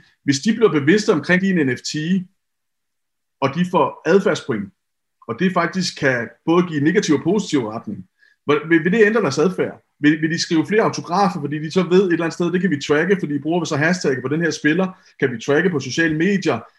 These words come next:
og kan sige, "Nå, men nu har han været ude her," og det ene og andet og sådan ting. Det giver nogle, det giver nogle adfærdspoint, som vi så tilfører hans N F T, som gør måske, at han stiger og bliver mere populær, og han kommer op på nogle, vi kan lave nogle leaderboards og forskellige ting. Det var jo et, et, et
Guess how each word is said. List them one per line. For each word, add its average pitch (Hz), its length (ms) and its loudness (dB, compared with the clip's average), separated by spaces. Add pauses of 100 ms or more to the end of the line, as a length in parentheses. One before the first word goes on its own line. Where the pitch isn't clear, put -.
(140)
og 139 60 -8
kan 147 100 -4
sige, 175 220 0
"Nå, 151 100 2
men 170 100 0
nu 196 80 6
har 202 100 4
han 147 100 0
været 143 100 4
ude 180 200 4
her," 185 240 4
og 127 100 -2
det 156 100 0
ene 175 100 0
og 147 60 -2
andet 151 120 -2
og 165 60 -6
sådan - 140 -8
ting. 151 180 -4 (320)
Det 190 120 -2
giver 214 160 6
nogle, 151 200 2
det 180 220 -6
giver 196 80 4
nogle 156 160 2
adfærdspoint, 156 600 0
som 135 160 -4
vi 135 60 -4
så 165 160 -6
tilfører 185 440 -2
hans 117 240 -6
N 117 180 -2
F - 40 -20
T, - 120 -10 (720)
som 139 200 -4
gør 160 180 4
måske, 196 220 0
at 180 60 4
han 156 140 -4
stiger 196 320 -2
og 113 160 -8
bliver 143 140 2
mere 180 180 0
populær, 156 440 0
og 117 280 -2
han 135 120 -6
kommer 156 160 -2
op 156 120 -4
på - 60 -6
nogle, 135 180 -6
vi 135 60 -8
kan 151 100 -2
lave 156 80 0
nogle 139 180 -2
leaderboards 160 540 -4
og 95 80 -14
forskellige 135 380 -4
ting. 139 200 -2 (380)
Det 170 100 2
var 190 140 4
jo 139 180 6
et, 120 220 -4
et, 139 100 -8 (160)
et 127 160 -8